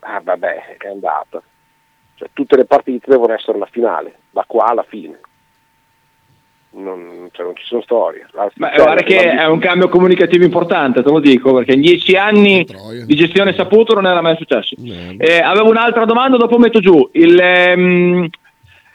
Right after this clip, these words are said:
Speaker 2: l'affare Carson, che ormai è venuto fuori anche in curva, non ti chiedo di dinamiche di curva, anche a me non me ne frega assolutamente niente.
Speaker 3: Oh.
Speaker 2: Eh, ha un fondo di verità o no?
Speaker 3: Oh.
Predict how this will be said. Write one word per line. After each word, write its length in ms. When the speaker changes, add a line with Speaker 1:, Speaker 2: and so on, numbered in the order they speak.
Speaker 2:
l'affare 500
Carson, 760
che 160
ormai 240
è 40
venuto 300
fuori 380
anche 340
in 100
curva, 300
non 220
ti 80
chiedo 240
di 60
dinamiche 360
di 80
curva, 300
anche 160
a 20
me 140
non 100
me 60
ne 100
frega 200
assolutamente 580
niente. 400
Speaker 3:
Oh. 180
Speaker 2:
Eh, 800
ha 240
un 140
fondo 320
di 100
verità 520
o 40
no? 320
Speaker 3:
Oh. 340